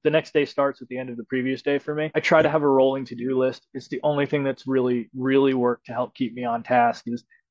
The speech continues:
Speaker 1: I've got my list of things I've gotta do. And I, before I end my day, I carry over everything that didn't get done. I try to reprioritize, move things to the top, star things, whatever works for, for me. And there are a few different ways I do it to make sure I know,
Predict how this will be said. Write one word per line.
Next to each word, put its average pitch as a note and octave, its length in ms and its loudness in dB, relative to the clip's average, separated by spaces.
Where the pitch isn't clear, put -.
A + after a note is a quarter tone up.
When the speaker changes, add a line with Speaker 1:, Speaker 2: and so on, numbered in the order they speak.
Speaker 1:
I've C3+ 80 0
got D3 200 6
my D3+ 120 6
list C#3+ 340 2
of B2+ 100 -12
things C3+ 240 -4
I've C3+ 160 6
gotta C3 260 2
do. B2 260 0
And A#2+ 80 0
I, B2 120 -4
before D3 400 4
I D3+ 120 6
end C#3+ 140 0
my C3+ 140 -2
day, B2+ 200 -2
I A#2+ 60 -2
carry B2+ 400 0
over B2+ 240 -2
everything B2 440 -4
that A#2+ 140 -8
didn't B2+ 220 -2
get B2 200 -2
done. B2 420 -2
I B2 60 0
try C3+ 240 2
to B2 260 4
reprioritize, B2+ 1080 0
move C#3 220 -2
things C#3 280 -4
to D3 100 -2
the C3 100 -6
top, B2 420 2
star C3+ 340 2
things, B2+ 380 -8
whatever C#3 340 4
works C3+ 300 -2
for, B2+ 440 -6
for C3+ 120 -2
me. B2+ 180 -4
And B2 100 -6
there B2 100 -4
are - 20 -4
a A#2+ 40 -10
few C#3+ 160 0
different B2+ 280 -2
ways A#2+ 160 0
I A#2+ 100 2
do A#2+ 200 0
it A2+ 100 -4
to C3+ 60 -8
make B2+ 180 -2
sure C#3+ 140 2
I B2+ 80 2
know, B2 360 -2